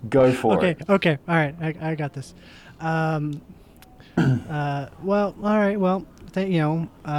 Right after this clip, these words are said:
Speaker 2: I guess I'll, you know, if you're all done, then I guess I'll be on my way.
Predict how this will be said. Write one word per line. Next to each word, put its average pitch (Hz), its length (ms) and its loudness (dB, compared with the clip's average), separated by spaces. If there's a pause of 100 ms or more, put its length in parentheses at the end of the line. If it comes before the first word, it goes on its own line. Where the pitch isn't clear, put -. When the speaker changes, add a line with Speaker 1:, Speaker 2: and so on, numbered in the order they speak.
(240)
Speaker 2:
I 160 60 0
guess 160 220 -2
I'll, 165 220 0 (460)
you 147 140 0
know, 143 60 0
if 135 120 -6
you're 160 160 0
all 180 100 2
done, 180 340 2
then 156 120 -2
I 156 120 -4
guess 156 200 -6
I'll 165 80 -8
be 151 140 -6
on 151 160 -4
my 147 140 -2
way. 160 260 0